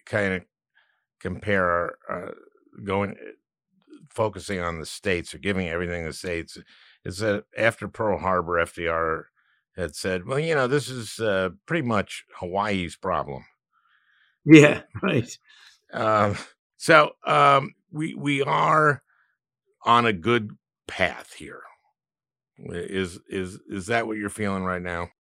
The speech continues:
Speaker 2: You know, I, I am, because, you know, when I, you know, uh, even before he was,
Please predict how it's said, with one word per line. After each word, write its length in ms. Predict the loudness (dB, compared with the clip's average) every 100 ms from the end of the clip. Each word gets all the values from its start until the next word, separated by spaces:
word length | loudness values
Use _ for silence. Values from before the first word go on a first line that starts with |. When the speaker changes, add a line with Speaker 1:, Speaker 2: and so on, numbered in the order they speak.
| _ _ _ 0
Speaker 2:
You 100 | 6
know, 180 | 8 10
I, 140 | 8
I 200 | 8 8 8
am, 380 | 8 6 6
because, 440 | 2 4 4 2 4
you 100 | 6
know, 100 | 6
when 200 | 6 6
I, 400 | 6 6 4 -2 -20 -14
you 120 | -4 -2
know, 200 | -2 -4
uh, 200 | -2 -4 -6 _ -20 _ _
even 360 | 6 8 10 10
before 400 | 6 6 6 6
he 120 | 6
was, 360 | 4 0 -4